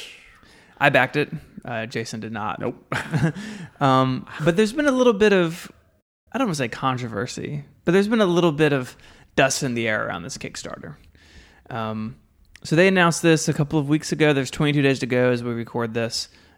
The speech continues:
Speaker 1: Uh, so it's been up for, like, a week and a half maybe. And kind of a couple things have happened. So, so one, nasa itself has, uh, very recently, the last couple of days, republished the,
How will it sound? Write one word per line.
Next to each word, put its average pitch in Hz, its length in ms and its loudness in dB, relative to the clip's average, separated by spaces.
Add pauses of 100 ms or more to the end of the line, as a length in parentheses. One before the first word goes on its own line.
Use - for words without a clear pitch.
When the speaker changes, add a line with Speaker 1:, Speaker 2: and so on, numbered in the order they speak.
Speaker 1:
Uh, 117 160 -8
so 135 100 -4
it's 131 100 0
been 131 160 2
up 120 120 2
for, 127 100 -4
like, 117 80 -4
a 120 60 -4
week 120 160 -2
and 120 100 0
a 117 40 -4
half 110 360 -4
maybe. 113 400 -2 (600)
And 127 680 2 (800)
kind 214 140 2
of 214 80 2
a 196 60 4
couple 170 240 4
things 139 200 2
have 123 100 -6
happened. 110 420 -6
So, 131 260 -4
so - 140 0
one, 156 600 2
nasa 156 600 2
itself 117 720 -2
has, 120 800 -4 (600)
uh, 113 200 -10
very 139 400 4
recently, 135 340 0
the 120 60 -4
last 123 180 -2
couple 117 200 -6
of 113 40 -10
days, 131 420 0 (720)
republished 180 920 0
the, 143 80 -6